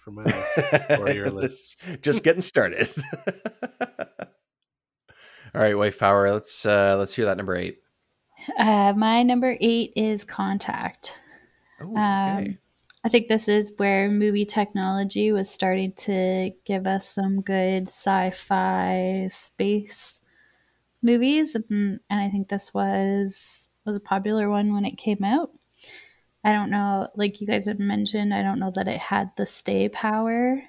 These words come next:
Speaker 3: as some other movies, um, but I think I, I'm hoping it drew a crowd at the
Speaker 1: Those
Speaker 3: movies.
Speaker 1: Jodie Foster sounds to the limbs, people.
Speaker 2: Yeah, it's true.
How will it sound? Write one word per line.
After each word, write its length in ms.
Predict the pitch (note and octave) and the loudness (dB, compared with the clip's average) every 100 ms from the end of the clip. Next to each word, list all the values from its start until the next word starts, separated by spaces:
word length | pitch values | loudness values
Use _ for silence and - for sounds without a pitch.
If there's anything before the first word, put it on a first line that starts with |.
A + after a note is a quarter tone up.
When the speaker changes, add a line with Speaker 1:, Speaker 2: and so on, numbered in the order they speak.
| _ | _
Speaker 3:
as 260 | G#3+ G#3+ - | 0 2 2
some 200 | G#3+ G#3+ | 2 0
other 420 | G3+ G#3 G#3+ A3 | 0 0 0 2
movies, 1000 | G#3+ G#3+ G#3+ A3+ A3+ A#3 A#3 - - - - | 2 2 2 2 2 2 2 -2 -6 -10 -2
um, 460 | G3+ F#3+ F#3 F#3+ - _ - | 0 2 0 -4 -8 _ -4
but 120 | G3+ | 0
I 80 | G3+ | 0
think 560 | G#3+ G3+ G3+ - - _ _ _ _ _ _ _ - | 2 0 -2 -8 -20 _ _ _ _ _ _ _ 0
I, 200 | G3 F#3+ - | 0 0 0
I'm 180 | F#3+ | 0
hoping 600 | F#3 G#3 G#3 F3+ E3+ F3 F3 | 0 0 2 0 -2 -4 -4
it 160 | F#3+ F3+ | -6 -4
drew 260 | F#3+ F3+ | -6 -4
a 60 | F3+ | -6
crowd 460 | - F#3 F3+ F#3 - _ _ _ _ - _ _ _ _ _ _ _ _ | -6 -6 -6 -8 -12 _ _ _ _ -20 _ _ _ _ _ _ _ _
at 200 | - - - | -8 -8 -6
the 60 | |
Speaker 1:
Those 80 | F#3+ | -4
Speaker 3:
movies. 680 | - - G#2+ F#3+ - - - - | -4 -6 -8 -8 -6 -6 -6 -8
Speaker 1:
Jodie 320 | - A2+ A#2 | -6 -4 -4
Foster 720 | - C3 B2 - C3 B2+ B2+ | 0 0 0 0 2 2 0
sounds 460 | - - C3+ C3+ C#3 | -2 0 2 0 0
to 80 | |
the 60 | C#3 | 2
limbs, 400 | C#3+ D3 C#3 C#3 | 4 2 0 -8
people. 460 | - B2+ C3 B2+ - _ - - - - | -6 -4 -2 -4 -10 _ -20 -20 -20 -14
Speaker 2:
Yeah, 460 | G#2+ A#2 E3 G3 F3 _ | -6 -4 -2 -4 -6 _
it's 120 | - - | -20 -12
true. 400 | - D#3 C#3 | -6 -4 -4